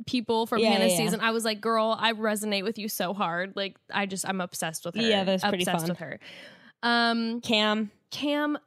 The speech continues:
Speaker 1: Oh.
Speaker 2: That was sad, a sad intro though, when Katie was like, "No for me, dog," and then transitions to Cam, and I was just like, "Oh my
Speaker 1: <laughs>
Speaker 2: God."
Speaker 1: That was
Speaker 2: Uh,
Speaker 1: sad.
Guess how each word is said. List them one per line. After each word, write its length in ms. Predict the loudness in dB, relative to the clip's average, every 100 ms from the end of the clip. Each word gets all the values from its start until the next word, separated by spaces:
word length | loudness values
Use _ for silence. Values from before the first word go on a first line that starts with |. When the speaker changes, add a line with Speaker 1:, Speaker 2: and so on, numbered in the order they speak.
| -4
Speaker 1:
Oh. 320 | -2 -2 -2 2
Speaker 2:
That 140 | 6
was 200 | 6 4
sad, 460 | 0 2 4 4 2
a 300 | 0 0 0
sad 360 | 2 4 4 4
intro 300 | 0 0 2
though, 200 | 2 2
when 220 | 2 -2
Katie 260 | 0 0 0
was 120 | 0
like, 180 | -2 0
"No 320 | 0 2 0
for 180 | -2 -2
me, 200 | -2 -2
dog," 420 | -2 0 -2 -4 -10 -20 _
and 100 | 0
then 120 | 0
transitions 640 | 0 -2 -2 0 -2 -2 -4
to 80 | -4
Cam, 300 | 0 0 2
and 80 |
I 40 | 0
was 80 | -2
just 140 | -4
like, 140 | -4 -4
"Oh 60 | -6 -4
my 220 | -2 -2 -2 -4 -4 -4 -2 -2 0
Speaker 1:
<laughs> 20 |
Speaker 2:
God." 100 | 0
Speaker 1:
That 220 | 0 0 -2
was 100 | 0
Speaker 2:
Uh, 40 |
Speaker 1:
sad. 420 | 0 0 0 -6